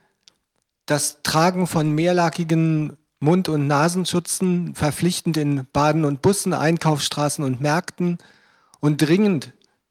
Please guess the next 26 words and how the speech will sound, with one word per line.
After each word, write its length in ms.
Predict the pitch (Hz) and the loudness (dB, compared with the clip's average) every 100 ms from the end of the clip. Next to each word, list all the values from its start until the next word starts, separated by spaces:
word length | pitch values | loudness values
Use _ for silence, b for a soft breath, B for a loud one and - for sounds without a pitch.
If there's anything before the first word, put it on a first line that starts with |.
| - | -2
wird 200 | 143 147 | 0 2
empfohlen, 640 | 147 - 180 185 185 175 - b b b b _ | -2 0 4 6 6 0 -6 b b b b _
den 220 | 151 156 | 2 4
Mund- 220 | 156 180 175 | 4 2 2
und 80 | |
Nasenschutz 640 | 156 147 156 170 - 170 - | 2 4 2 0 -2 -2 0
an 120 | 143 | 0
Orten 380 | 143 143 160 175 | 2 2 2 -2
zu 160 | - | -2
tragen, 400 | 165 - 160 165 | -2 2 2 2
wo 80 | 151 | 0
die 100 | 160 | 0
Gefahr 360 | 156 143 165 185 | 0 0 2 2
besteht, 420 | 151 - 165 165 | 0 -2 0 0
dass 160 | 160 - | 0 0
der 140 | 147 | -2
Sicherheitsabstand 880 | 147 151 156 147 - 143 - 156 143 | 0 0 0 0 -4 -6 -2 -2 -2
von 180 | 147 139 | -2 0
mindestens 560 | 151 160 - 151 135 | 2 0 -2 -4 -4
ein 220 | - 143 | -2 0
Meter 240 | 143 143 131 | 2 0 -4
fünfzig 480 | - 156 - 151 143 | -2 -4 -2 -4 -2
nicht 200 | 151 - | -2 -2
eingehalten 600 | 139 139 113 110 - 113 | 0 0 -2 -6 -8 -8
werden 260 | 113 107 | -8 -10
kann. 340 | 110 113 110 | -10 -10 -10